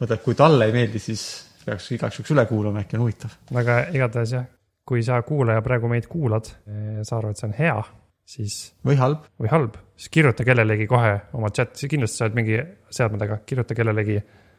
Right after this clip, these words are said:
Speaker 2: et kuule, kuula seda podcasti, see on hea.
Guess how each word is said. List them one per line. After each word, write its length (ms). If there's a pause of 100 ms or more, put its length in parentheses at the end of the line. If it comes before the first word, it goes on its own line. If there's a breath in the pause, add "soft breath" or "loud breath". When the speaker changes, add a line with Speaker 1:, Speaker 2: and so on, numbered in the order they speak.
(160 soft breath)
Speaker 2:
et 120
kuule, 260 (600)
kuula 220
seda 160
podcasti, 560 (600)
see 120
on 60
hea. 240